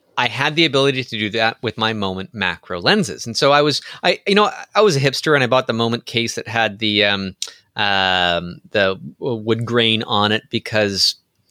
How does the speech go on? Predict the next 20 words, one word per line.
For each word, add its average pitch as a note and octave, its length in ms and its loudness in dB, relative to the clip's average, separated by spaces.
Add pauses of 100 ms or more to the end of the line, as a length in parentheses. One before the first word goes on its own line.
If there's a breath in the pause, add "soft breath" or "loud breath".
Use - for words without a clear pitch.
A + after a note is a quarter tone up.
uh, A#1+ 200 -8 (120)
that's F2 240 -2
just - 240 -2
what B2+ 160 4
I E3+ 100 4
am, A#3+ 340 2
and D#3+ 120 0
that's D#3+ 180 -2
what, C#3+ 400 -2 (140)
uh, D3 80 -2
my D#3 160 4
sensibilities. B2+ 560 -2
The, C3+ 100 -2
the D3+ 120 -4
new A3+ 160 4
one G#3 160 4
I F3+ 80 4
bought, D#3 280 4 (460 loud breath)
uh, A#2+ 600 4
I, A#2+ 280 -2